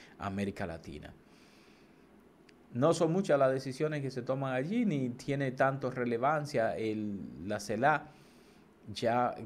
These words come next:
ya que, eh, es un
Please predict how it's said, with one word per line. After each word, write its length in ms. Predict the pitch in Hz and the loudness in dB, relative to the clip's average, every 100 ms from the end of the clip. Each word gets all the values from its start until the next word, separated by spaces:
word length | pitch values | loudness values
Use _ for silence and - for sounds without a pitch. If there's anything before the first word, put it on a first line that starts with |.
| 107 - - | -12 -16 -10
ya 280 | 104 113 120 | -4 -4 -4
que, 500 | - 131 107 87 - - - - - - - - - - - - - | -2 0 0 -2 -6 -16 -20 -20 -20 -20 -20 -20 -20 -20 -20 -20 -12
eh, 840 | 110 110 104 101 92 92 90 98 101 - - - - - | -4 -2 0 0 -2 -4 -4 -6 -8 -14 -20 -20 -20 -4
es 220 | 127 - | -4 0
un 580 | 143 143 135 123 110 | 0 2 0 0 -2